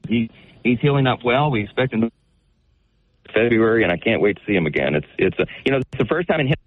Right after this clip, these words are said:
you guys, that any state has had the top two officers in Congress at the, in, in the House at the same time. So the Speaker of the House, Majority Leader,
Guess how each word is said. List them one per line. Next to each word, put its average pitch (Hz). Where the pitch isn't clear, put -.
you 95
guys, 92
that 98
any 131
state 82
has 87
had 95
the 90
top 117
two 123
officers 101
in 85
Congress 92
at 80
the, -
in, 85
in 95
the 82
House 107
at 85
the 73
same 95
time. 80
So -
the 80
Speaker 117
of 113
the 110
House, 107
Majority 92
Leader, 82